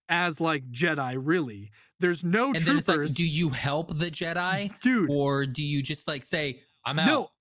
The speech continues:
Speaker 2: Uh, we
Speaker 1: That,
Speaker 2: done."
Speaker 1: that's my finale, is they literally go, "No,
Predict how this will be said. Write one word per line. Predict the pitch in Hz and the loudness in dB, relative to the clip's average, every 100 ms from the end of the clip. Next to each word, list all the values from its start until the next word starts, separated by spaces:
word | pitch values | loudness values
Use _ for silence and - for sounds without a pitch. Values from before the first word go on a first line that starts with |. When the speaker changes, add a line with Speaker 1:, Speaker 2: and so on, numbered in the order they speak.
| _ | _
Speaker 2:
Uh, | 127 127 | -4 -2
we | 131 143 | 0 0
Speaker 1:
That, | 151 | 2
Speaker 2:
done." | 208 208 202 | 2 0 -2
Speaker 1:
that's | 170 202 214 214 | 0 0 0 0
my | 214 | 0
finale, | 196 190 175 196 190 151 | 0 0 2 2 2 2
is | 147 | 2
they | 147 170 | 2 2
literally | 165 185 202 196 | 2 2 2 0
go, | 151 180 160 147 143 _ _ _ _ _ - | 0 0 2 0 -4 _ _ _ _ _ -4
"No, | 160 208 151 113 | 0 2 0 -4